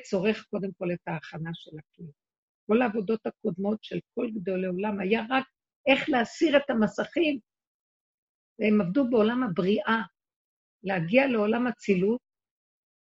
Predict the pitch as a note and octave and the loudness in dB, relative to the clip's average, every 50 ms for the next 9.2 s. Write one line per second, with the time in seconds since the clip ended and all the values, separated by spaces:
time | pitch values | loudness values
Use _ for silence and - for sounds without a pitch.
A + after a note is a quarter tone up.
0 | _ _ F#3+ F#3+ F#3 F3 G#3+ C4+ A#3 D#4 - - A#3+ A3+ A3 - - - A3+ G#3+ | _ _ 0 0 2 4 2 2 2 0 -2 -2 -2 -4 -4 -4 -2 -2 0 0
1 | A#3+ B3+ - - A3 F#3+ E3+ G#3 G#3 G#3+ A#3 - - _ - - A3+ A#3 A3+ A3+ | 0 0 -2 -2 -2 0 4 4 4 4 4 0 -4 _ -2 0 2 4 4 2
2 | A3+ - _ - A3+ - G#3+ G#3+ - _ - A3 A3 F#3 - - _ _ _ _ | 0 -4 _ 0 0 2 2 0 -4 _ 0 0 0 0 -2 -8 _ _ _ _
3 | _ _ B3+ C#4+ C#4 B3+ B3 A#3 A3 A#3 A3 - - - G#3 G3 G#3 A3 - - | _ _ 4 6 6 6 4 4 4 0 -2 -2 -2 -2 0 0 0 -2 -4 -4
4 | B3 G#3+ F3+ - - - G3+ F#3 F#3 E3+ E3 D#3 D#3 D#3 E3+ G3+ A3 B3+ D#4 - | -6 -6 -6 -6 -6 -6 -6 -6 -4 -6 -6 -6 -6 -6 -4 -4 -6 -6 -10 -14
5 | _ _ _ _ _ _ _ _ _ _ _ _ _ _ _ _ G3+ G#3+ G#3 F#3 | _ _ _ _ _ _ _ _ _ _ _ _ _ _ _ _ 0 0 0 0
6 | A3 G#3 - - G#3+ A3 A3 F#3 F3+ F3 F#3 F#3 F#3 E3+ - - G#3 F3+ - A3 | -2 -6 -4 -2 -2 -2 -2 -2 -2 -2 -2 -2 -2 -4 -6 -8 -8 -8 -10 -10
7 | G#3+ F3+ E3 E3+ E3+ F3 - _ - A3+ A3+ A#3 _ _ _ _ _ _ _ _ | -10 -6 -6 -6 -6 -6 -10 _ -6 -6 -6 -8 _ _ _ _ _ _ _ _
8 | _ F#3 G3+ E3+ A#3 A#3+ A3 - - G3+ G3+ G3 G3 G3+ G#3 - - - G#3 F#3 | _ -4 -2 0 0 -4 -4 -4 -6 -4 -2 0 0 0 0 -2 -6 -8 -2 0
9 | G#3 A#3 G#3+ | 0 0 -2